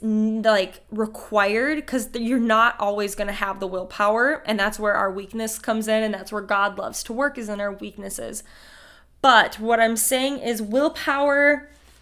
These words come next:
is going to be helpful,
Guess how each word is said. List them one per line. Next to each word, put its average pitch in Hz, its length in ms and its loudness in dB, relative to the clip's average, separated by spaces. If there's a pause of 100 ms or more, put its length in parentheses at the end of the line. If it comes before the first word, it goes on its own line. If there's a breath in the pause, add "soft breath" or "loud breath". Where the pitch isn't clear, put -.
(1200 soft breath)
is 240 160 2
going 240 360 4
to 277 120 0
be 247 220 -2
helpful, 294 680 0